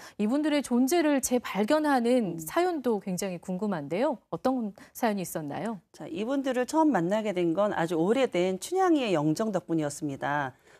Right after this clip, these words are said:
Speaker 2: 남원 향토박물관 수장고에 있었던 영정인데요. 백 년 가까이 된 최초의 영정이었어요.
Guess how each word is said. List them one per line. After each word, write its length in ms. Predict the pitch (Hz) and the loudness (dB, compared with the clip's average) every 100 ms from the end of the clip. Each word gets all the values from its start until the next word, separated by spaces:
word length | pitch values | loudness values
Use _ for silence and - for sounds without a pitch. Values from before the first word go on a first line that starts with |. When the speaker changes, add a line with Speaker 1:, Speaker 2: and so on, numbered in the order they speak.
| - | -2
Speaker 2:
남원 320 | 165 214 233 | 0 2 0
향토박물관 840 | 302 320 311 247 202 196 180 170 | 0 0 2 2 2 0 0 0
수장고에 460 | 170 - 339 320 226 | 0 2 4 4 2
있었던 360 | 180 170 170 | 2 0 0
영정인데요. 720 | 151 143 165 147 131 151 214 - - _ | -2 -2 -2 -2 -2 0 0 -2 -10 _
백 140 | - 196 | -2 2
년 200 | 294 320 | 4 4
가까이 380 | 226 - 165 151 | 2 0 0 0
된 260 | 147 147 | 0 -4
최초의 600 | - 339 _ - 269 269 | -4 -8 _ -2 0 2
영정이었어요. 1000 | 156 143 180 196 147 - 135 127 143 147 | 2 0 0 0 -2 -4 -4 -2 0 -2